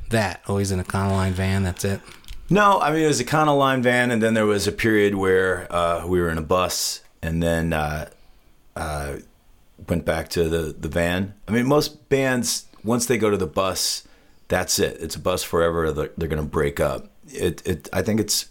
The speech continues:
Speaker 2: really hard for a lot of people to go from the van to the bus, back to the van. Um, but honestly, I mean, we did a tour a couple of years ago, and we got back in a bus,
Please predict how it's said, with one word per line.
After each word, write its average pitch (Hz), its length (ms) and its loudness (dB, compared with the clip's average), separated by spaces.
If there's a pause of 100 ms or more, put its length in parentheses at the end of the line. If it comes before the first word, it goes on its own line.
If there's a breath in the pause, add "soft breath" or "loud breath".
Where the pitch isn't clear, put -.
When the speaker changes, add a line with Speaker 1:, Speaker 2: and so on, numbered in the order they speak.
(120)
Speaker 2:
really 131 180 2
hard 107 280 0
for - 80 -4
a 92 40 0
lot 90 160 0
of - 60 -8
people 85 240 -4
to 85 60 -2
go 85 360 0 (260 loud breath)
from 101 160 2
the 92 80 2
van 87 300 0
to 87 100 -8
the 80 100 -6
bus, 78 280 -2
back 71 280 -6
to - 80 -16
the 71 100 -8
van. 67 520 -6 (340)
Um, 64 420 -10 (1000 soft breath)
but 104 420 2 (960)
honestly, 170 520 2
I 123 120 0
mean, 107 120 -2
we 113 120 0
did 131 180 -2
a 120 60 2
tour 131 460 2
a - 100 -2
couple 120 240 -4
of 113 60 0
years 113 180 2
ago, 107 180 2
and 104 80 0
we 92 80 -2
got 98 220 -2
back 101 260 -2
in 107 60 -2
a 98 40 -4
bus, 107 380 0